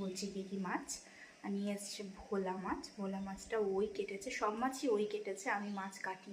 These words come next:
না, ধুইও না, কিচ্ছু করি না, ভাল লাগে না আমার মাছের আষ্টে গন্ধ, মাংসের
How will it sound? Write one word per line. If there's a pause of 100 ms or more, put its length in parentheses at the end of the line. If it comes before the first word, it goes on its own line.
না,
ধুইও
না,
কিচ্ছু (100)
করি
না, (600)
ভাল (100)
লাগে
না
আমার
মাছের
আষ্টে
গন্ধ, (160)
মাংসের